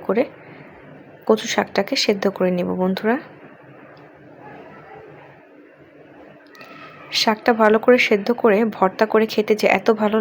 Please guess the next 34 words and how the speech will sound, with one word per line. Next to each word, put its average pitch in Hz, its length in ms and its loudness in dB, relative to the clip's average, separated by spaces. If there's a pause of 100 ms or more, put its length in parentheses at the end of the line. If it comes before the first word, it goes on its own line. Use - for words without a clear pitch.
লাগে 226 260 -2
কি - 80 -4 (140)
বলবো। 190 260 -4 (1120)
এইভাবে 233 320 6 (200)
বেশ 214 160 6 (200)
দুই 208 180 4
তিন 220 180 2
মিনিট 226 280 2
পর 190 160 6 (580)
দেখুন 214 260 4 (140)
শাকটা 202 380 -2
কিন্তু 214 220 0 (140)
অনেকটা 202 280 0 (100)
সেদ্ধ 208 200 2 (100)
হয়ে 233 200 4
গিয়েছে। 196 360 2 (600)
কচুর 240 320 2
পাতাগুলো 240 400 4 (100)
বেশ 240 120 8 (100)
টাটকা 214 280 2 (100)
ছিল, 196 160 0 (240)
যার 190 220 4
কারণে 196 260 2 (120)
ভর্তাটা 202 460 2
কিন্তু 214 200 0 (100)
খেতেও 208 360 0
খুব 214 120 0 (100)
ভালো 185 180 4
হয়েছে। - 340 -2 (640)
শীতকালীন 233 520 4 (120)
সরিষা, 214 440 4 (120)
কাঁচা 208 320 0
পেঁয়াজ, 202 300 2 (580)
শুকনো 233 280 0